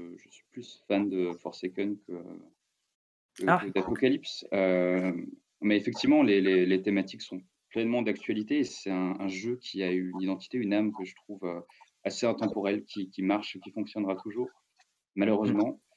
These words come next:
Speaker 2: Mm.
Speaker 1: Euh, par contre, sur la question qui est très intéressante de, de mal vieilli, euh, la notion de mal vieilli, elle est, euh, il faut, il faut peut-être la définir. Moi, j-, j'accorde une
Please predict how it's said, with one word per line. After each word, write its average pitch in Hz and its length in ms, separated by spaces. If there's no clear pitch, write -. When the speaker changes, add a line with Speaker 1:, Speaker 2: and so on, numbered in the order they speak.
Speaker 2:
Mm. 58 60
Speaker 1:
Euh, 60 360
par 110 140
contre, 151 140
sur 120 120
la 113 80
question 135 500
qui - 80
est 107 80
très 120 240
intéressante 110 520
de, 101 220
de 101 60
mal 107 220
vieilli, 120 680
euh, 90 480
la 110 100
notion 123 260
de 139 60
mal 120 140
vieilli, 117 300
elle 120 100
est, 95 160
euh, 90 220
il 101 80
faut, 120 260
il 107 60
faut 123 160
peut-être 123 240
la 120 60
définir. 117 360
Moi, 110 140
j-, 104 180
j'accorde 104 480
une 95 340